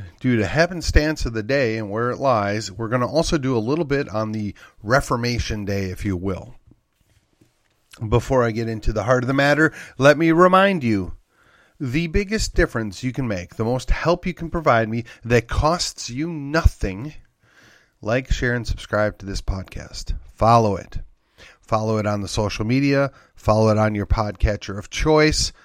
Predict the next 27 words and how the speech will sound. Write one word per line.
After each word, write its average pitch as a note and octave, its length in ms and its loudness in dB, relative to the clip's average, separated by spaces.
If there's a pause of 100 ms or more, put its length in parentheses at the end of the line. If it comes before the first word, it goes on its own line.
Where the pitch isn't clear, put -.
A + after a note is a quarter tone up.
(440)
You, G#2 240 -10 (300)
if A2 200 -6
you're G#2 180 0
on G#2+ 240 -2
the, G#2 240 -2
um, F2+ 280 -8 (1600)
<clears throat> D3+ 300 0 (2750)
uh, A#2 160 2
YouTube, C#3+ 760 0
<laughs> - 60 -10
wow, G#2+ 280 -2 (260)
can't A2 200 -4
believe G#2 240 -2
I F#2+ 140 -2
spaced G#2+ 400 -4
out A2 120 -6
and - 80 -16
forgot G#2+ 240 -2
that G2+ 80 -6
one. G2 100 -6 (240)
If C3+ 140 8
you're D3 120 8
still A3+ 260 4
doing F3+ 220 2
the D3 140 2
YouTube D#3+ 380 2
thing, A#2+ 240 2